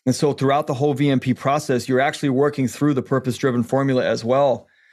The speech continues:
to illuminate, eliminate, and calibrate this really authentic version of you who's not held back by any of the external stuff anymore or the internal stuff. And it's like a,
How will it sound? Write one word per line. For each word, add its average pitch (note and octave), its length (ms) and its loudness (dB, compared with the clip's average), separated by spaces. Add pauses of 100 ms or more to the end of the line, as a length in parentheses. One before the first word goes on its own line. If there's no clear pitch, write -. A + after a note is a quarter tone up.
(160)
to B2+ 260 2
illuminate, C3+ 600 2
eliminate, B2+ 440 0
and A#2 160 -4
calibrate B2+ 800 0 (140)
this B2 280 -2 (140)
really C3+ 540 2 (100)
authentic B2+ 640 -2
version C3 360 0
of A#2+ 120 0
you A#2+ 400 2 (460)
who's A#2+ 140 0
not B2 240 2
held B2 240 0
back C3 280 -2
by A2 160 0
any B2 220 0
of A#2+ 60 0
the A#2+ 120 2
external B2 400 0
stuff C#3+ 320 -4
anymore G#2+ 360 -2 (100)
or C3+ 180 0
the B2 100 0
internal C3 380 -2
stuff. D#2 340 -8 (460)
And B2 80 2
it's B2 120 -2
like C3+ 140 0
a, G#2+ 160 0